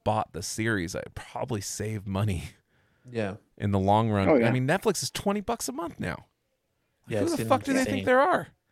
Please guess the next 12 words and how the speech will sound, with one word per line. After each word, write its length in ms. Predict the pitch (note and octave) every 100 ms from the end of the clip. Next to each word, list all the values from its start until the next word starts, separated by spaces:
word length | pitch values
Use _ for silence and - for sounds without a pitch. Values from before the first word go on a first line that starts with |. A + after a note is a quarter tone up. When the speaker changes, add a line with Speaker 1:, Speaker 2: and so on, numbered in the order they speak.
| _ _ _ _ - - -
Speaker 1:
And, 140 | F#3+
and 160 | G#3 A3
they 100 | C#4
haven't 320 | D#4 D#4+ D#4
really 220 | A#3 C4
come 200 | - B3
out 120 | C4 B3+
with 120 | A#3
anything 540 | A#3 F#3+ - G#3+ G3+
good. 380 | E3+ A#3 C4 D3 - - -
<laughs> 80 | - -
Like, 380 | F#3 F#3 -